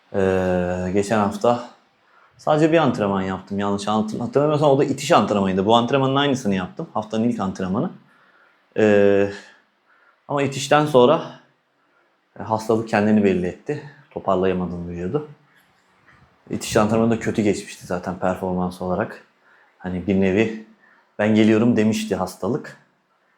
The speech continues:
Ee, bugün şimdi kendimi çok iyi hissediyorum.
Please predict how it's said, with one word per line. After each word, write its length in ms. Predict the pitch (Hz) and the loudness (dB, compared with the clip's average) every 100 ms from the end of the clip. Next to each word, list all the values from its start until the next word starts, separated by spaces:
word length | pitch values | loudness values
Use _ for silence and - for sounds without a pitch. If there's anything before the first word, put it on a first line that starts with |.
| _ _ _ _ _ - | _ _ _ _ _ 0
Ee, 520 | 120 117 113 113 113 120 | 4 6 4 4 4 2
bugün 180 | 135 | 0
şimdi 440 | 139 143 143 147 147 | -2 -2 -2 -2 0
kendimi 300 | 139 135 139 | 0 2 0
çok 240 | 139 135 | -2 -2
iyi 80 | 143 | -6
hissediyorum. 580 | 135 147 139 143 147 | -4 -2 2 2 0